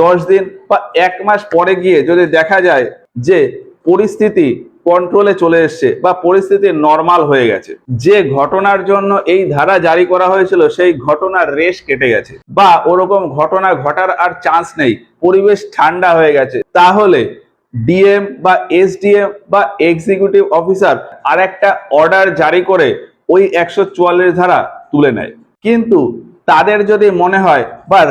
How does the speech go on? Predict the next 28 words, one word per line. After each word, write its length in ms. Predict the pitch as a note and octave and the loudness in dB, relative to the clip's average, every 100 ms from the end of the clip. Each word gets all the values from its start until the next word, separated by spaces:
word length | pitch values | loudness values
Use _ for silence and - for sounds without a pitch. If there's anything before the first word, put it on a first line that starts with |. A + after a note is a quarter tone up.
| C#3+ | 2
রাজ্য 260 | D#3+ E3 G#3 | 2 0 -4
সরকারের 480 | G3+ G#3 G3+ G#3 G#3 G3 | 0 -2 2 2 2 0
যদি 160 | G3+ G3 F3 | 0 0 0
মনে 180 | F#3 F#3 | -2 0
হয় 240 | E3 B2 - C#3 | 0 -2 -6 -4
যে 100 | F#3 F#3 | -4 -2
পরিস্থিতি 500 | E3+ G3 - G3+ G3+ | -2 -2 -4 -6 -2
এখনো 300 | F#3+ F#3+ G3 F#3+ - | -2 -2 -4 -4 -4
সামাল 280 | D3+ F3+ F3+ | 0 0 0
দেওয়া 160 | F#3+ F#3+ B2+ | 0 0 0
যায়নি 340 | D3+ E3+ D3 - _ - | 0 2 -2 -6 _ -2
বা 140 | F#3 E3+ C3+ - - - | 2 2 2 -8 -16 -2
পরিস্থিতি 560 | E3+ G3+ - G#3+ G#3 F3+ D#3 E3 | 0 0 -2 -4 0 0 2 -2
এখনো 240 | G3+ G3+ E3 D#3+ | -2 -2 0 0
গরম 260 | E3+ F#3 F#3 | 2 0 0
রয়েছে, 300 | F#3+ F#3 D3+ B2+ - _ _ - | 0 0 0 -2 -6 _ _ -6
সেক্ষেত্রে 520 | F3+ F#3 G#3+ G#3+ F3 B2 - - | -2 0 0 0 0 -2 -4 -2
এই 160 | C#4+ G3 C3+ | 0 0 0
দু 80 | D#3+ F#3 | 0 2
মাসকে 340 | G3+ G3+ G#3+ F#3+ | 0 0 -2 0
বাড়িয়ে 380 | F3+ G3 F#3 B2 - - _ - | 0 2 2 0 -4 -18 _ -2
ছ 40 | E3+ G3 | -2 2
মাস 180 | G#3+ - G3+ | 0 0 -2
পর্যন্ত 420 | G3 G3+ G#3 G3 F3+ F3+ | 0 -2 -2 -2 0 2
এই 80 | F3+ E3+ | 2 0
একশো 200 | - F#3+ - | 0 -2 0
চুয়াল্লিশ 360 | F3 F#3 F#3+ F#3 | 0 2 2 2
ধারাকে 340 | F#3 F#3 F#3 | 0 0 0